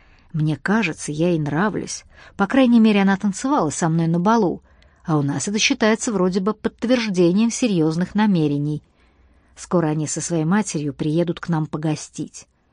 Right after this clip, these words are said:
И тогда мы обсудим все детали свадьбы, если она, конечно, вообще состоится». «А если ей нравятся твои крылья?» спросил Ричмольд и сам себе удивился. По лицу Мелдиана было ясно, что он растерялся.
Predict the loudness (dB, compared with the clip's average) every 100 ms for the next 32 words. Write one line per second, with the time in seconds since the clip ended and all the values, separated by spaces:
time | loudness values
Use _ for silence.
0 | _ _ _ -2 0 4 4 4 2 0
1 | 0 2 2 0 -2 -2 -2 0 -2 -4
2 | -2 -2 -2 -8 -12 _ _ _ _ -2
3 | 0 0 0 -2 0 -2 -2 -2 0 -2
4 | -2 -4 -6 -12 -6 0 0 0 -4 -12
5 | -14 _ _ _ _ _ _ _ _ _
6 | _ _ -8 -2 -2 0 0 2 2 4
7 | 2 0 -6 -6 0 0 0 -2 0 -2
8 | -4 -8 _ _ _ _ _ -2 0 0
9 | 0 2 2 2 0 0 _ -20 _ 0
10 | 2 -2 -2 0 0 0 0 -2 -2 -6
11 | -10 -12 -16 _ _ _ _ _ _ _
12 | _ _ _ _ _ 2 2 2 2 4
13 | 4 4 2 2 4 4 4 2 0 0
14 | -4 0 0 0 -2 -2 2 2 0 -6
15 | -12